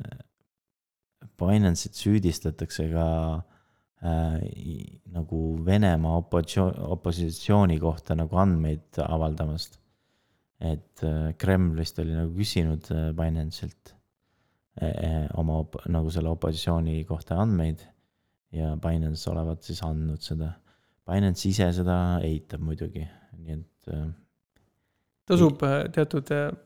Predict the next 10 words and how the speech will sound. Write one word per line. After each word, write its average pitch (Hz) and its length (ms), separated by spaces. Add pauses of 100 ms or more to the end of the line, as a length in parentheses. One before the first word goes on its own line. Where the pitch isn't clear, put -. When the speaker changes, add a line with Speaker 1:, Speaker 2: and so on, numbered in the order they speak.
(160)
Speaker 2:
distantsilt 160 580
seda 143 160
võtta, 135 400
et, - 220
äh, 165 300 (100)
ei 151 180
üht 156 200
ega 143 160
teist, 165 340
kuniks 143 320